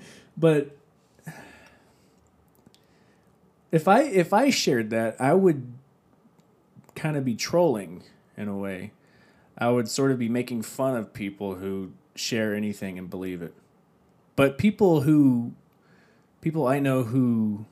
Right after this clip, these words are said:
have shared other crazy claims with no evidence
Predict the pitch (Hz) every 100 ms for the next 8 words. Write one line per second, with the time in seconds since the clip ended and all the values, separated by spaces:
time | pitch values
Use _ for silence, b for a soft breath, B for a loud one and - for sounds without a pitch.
0 | _ - 110 - - 131 123 110 - 123
1 | 123 117 104 - 123 113 113 110 107 104
2 | - - 107 101 101 101 101 98 110 117
3 | 117 104 101 104 104 -